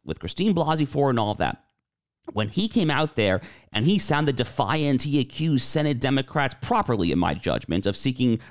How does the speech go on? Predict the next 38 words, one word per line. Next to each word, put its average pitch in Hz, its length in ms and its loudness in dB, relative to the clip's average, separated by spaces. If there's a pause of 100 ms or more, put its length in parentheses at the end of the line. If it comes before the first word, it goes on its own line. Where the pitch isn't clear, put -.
revenge 147 560 2
for 147 160 -2
the 127 100 -2
Clintons. 147 720 -2 (1300)
You 190 100 0
know, 190 60 0
some - 180 0
people 311 160 4
at 233 60 4
the 165 60 2
time 170 280 2
said 135 320 2
this 147 140 2
is 113 260 0
not 123 420 2 (460)
judicial 139 560 2
conduct. 120 540 0
This 101 100 -2
is 101 140 0
not 123 300 2
the 110 180 -2 (360)
kind 143 280 0
of 104 100 -2
conduct 120 640 -2
that 117 140 0
we 113 100 2
should 107 220 -2
seek - 360 -4
out 120 260 0
in 117 80 2
a 117 60 2
Supreme 135 300 -2
Court 120 200 0
justice. 143 320 0
To - 100 -2
which 285 220 2
I 220 60 2
responds, 180 420 0